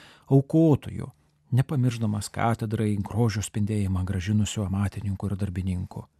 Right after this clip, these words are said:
Tegul šios nuostabios bažnyčios atgimimas būna pranašiškas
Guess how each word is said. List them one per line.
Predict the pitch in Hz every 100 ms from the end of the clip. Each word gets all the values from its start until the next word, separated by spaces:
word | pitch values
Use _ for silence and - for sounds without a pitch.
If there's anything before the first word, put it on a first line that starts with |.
| _ _ _ _ _ _ _ _
Tegul | 123 120 120
šios | - 98 95 - _ _
nuostabios | 117 113 113 101 95
bažnyčios | 104 90 95 98 -
atgimimas | 95 95 95 92 90 - _ _ _ _ _ - _ _
būna | 101 110 98
pranašiškas | - 107 123 127 113 - - 110 -